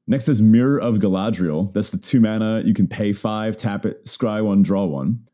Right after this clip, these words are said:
which is a good effect, and it costs one less for each legendary creature you control. Uh, I, I played this a lot more in the beginning of the format. I would still play it in any deck with five plus legends or,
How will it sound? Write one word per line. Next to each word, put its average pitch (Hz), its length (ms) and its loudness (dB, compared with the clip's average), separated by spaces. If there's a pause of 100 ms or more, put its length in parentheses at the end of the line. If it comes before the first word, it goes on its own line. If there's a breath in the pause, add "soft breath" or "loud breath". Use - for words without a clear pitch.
which 98 120 -2
is 101 100 0
a 104 40 2
good 165 140 4
effect, 117 360 -4
and 101 80 -2
it 92 80 -6
costs 110 280 -4
one 113 180 4
less 104 180 0
for - 100 -8
each - 220 0
legendary 92 540 2
creature 90 680 -2 (200)
you 82 100 -6
control. 78 580 -4 (200)
Uh, 107 380 -6
I, 147 60 -4
I - 40 -4
played 208 200 2
this 208 140 2
a 143 40 0
lot 131 180 0
more 123 100 2
in 120 60 4
the 107 60 4
beginning 98 380 2
of 107 60 0
the 113 60 0
format. 123 580 -2 (400)
I 117 80 -4
would 120 180 0
still 151 320 -2
play 104 480 -2
it 113 100 -2
in 104 100 2
any 107 260 2
deck 104 320 0
with 95 180 -2
five 95 580 -4
plus 104 360 -4
legends 117 520 2
or, 104 360 0